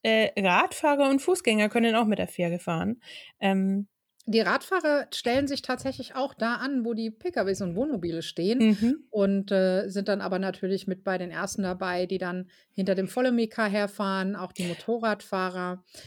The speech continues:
Speaker 2: Die Fußgänger müssen sich aber nicht anstellen und hinter dem Auto herrennen.
Speaker 1: <laughs>
Speaker 2: <laughs> Da
Speaker 1: Nein.
Speaker 2: läuft das ein bisschen anders.
Speaker 1: Genau, die werden am Kai oder halt am, am Hafengebäude abgeholt und es gibt,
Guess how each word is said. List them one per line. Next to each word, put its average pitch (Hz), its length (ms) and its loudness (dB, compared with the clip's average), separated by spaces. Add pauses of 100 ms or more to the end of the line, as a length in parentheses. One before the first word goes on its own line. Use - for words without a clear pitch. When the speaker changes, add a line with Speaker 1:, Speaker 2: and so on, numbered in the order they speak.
(160)
Speaker 2:
Die 220 100 4
Fußgänger 285 520 4
müssen 269 260 6
sich 254 160 2
aber 226 120 6
nicht 240 260 4
anstellen 185 600 4
und 185 140 -2
hinter 196 240 2
dem 190 100 2
Auto 185 240 0
herrennen. 190 520 4
Speaker 1:
<laughs> 277 480 4 (340)
Speaker 2:
<laughs> 277 180 6
Da 311 80 8
Speaker 1:
Nein. 240 220 10
Speaker 2:
läuft 262 280 8
das 247 160 8
ein 247 100 2
bisschen 240 280 2
anders. 180 500 0 (300)
Speaker 1:
Genau, 240 400 8
die 233 200 4
werden 240 480 8
am 214 480 4 (140)
Kai 233 460 4
oder 208 200 6
halt 208 180 6
am, 196 260 2
am 180 220 -2
Hafengebäude 202 640 2
abgeholt 254 540 2
und 202 180 4
es - 200 0
gibt, 311 440 2